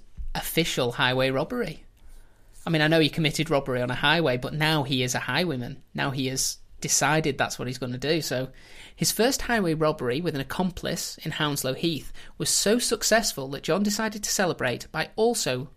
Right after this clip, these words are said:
robbing two graziers. And if you don't know what a grazier is,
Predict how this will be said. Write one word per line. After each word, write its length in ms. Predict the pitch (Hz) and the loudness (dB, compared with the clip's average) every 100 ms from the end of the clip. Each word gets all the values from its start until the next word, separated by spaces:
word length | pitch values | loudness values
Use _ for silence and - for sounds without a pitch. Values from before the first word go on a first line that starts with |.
| - | -4
robbing 320 | 160 156 156 | -2 0 -2
two 220 | 156 156 147 | 0 -2 0
graziers. 600 | 156 175 170 120 123 - - - - - - - - | 2 2 2 -2 -4 -8 -16 -20 -20 -20 -20 -20 -10
And 80 | 156 | -6
if 80 | |
you 60 | 143 | 0
don't 140 | 147 | 0
know 60 | 139 | 0
what 100 | 135 | -2
a 40 | 135 | 0
grazier 500 | 156 160 151 139 127 | 4 4 4 0 -4
is, 260 | 131 - | -4 -6